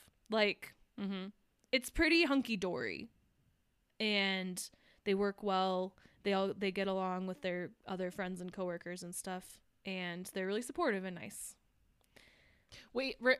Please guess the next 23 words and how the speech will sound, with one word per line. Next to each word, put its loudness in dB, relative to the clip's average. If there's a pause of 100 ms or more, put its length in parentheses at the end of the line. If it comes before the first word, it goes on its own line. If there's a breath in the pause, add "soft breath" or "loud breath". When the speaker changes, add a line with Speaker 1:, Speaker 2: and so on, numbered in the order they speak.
Speaker 2:
so 4
did -2
they 4
meet -2
at 0
work? -2 (380 soft breath)
Speaker 1:
They 8
met 6
Speaker 2:
Or 10
Speaker 1:
at 10
Speaker 2:
they 2
Speaker 1:
work. 2
Speaker 2:
met -6
before -6
work? -10 (520)
Okay. -4
Speaker 1:
They 8
also, -2
yeah, -6 (120)
they 6
met 4
at -2
work. -8